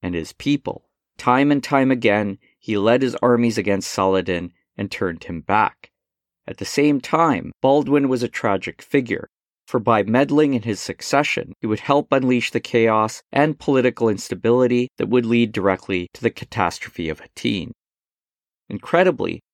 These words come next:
Saladin made no attempt to immediately exploit the death of his old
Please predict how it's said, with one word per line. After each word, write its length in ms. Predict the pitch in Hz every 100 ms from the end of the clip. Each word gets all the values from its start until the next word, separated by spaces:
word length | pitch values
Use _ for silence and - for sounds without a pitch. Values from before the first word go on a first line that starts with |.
| _
Saladin 600 | - - 147 156 147 147
made 280 | 117 98 101
no 180 | 113 143
attempt 480 | 143 - 117 107 -
to 100 | -
immediately 640 | 110 110 131 147 143 - 127
exploit 500 | 87 - - 127 131
the 80 | 113
death 380 | 104 92 92 _
of 100 | 110
his 140 | 117
old 260 | 107 90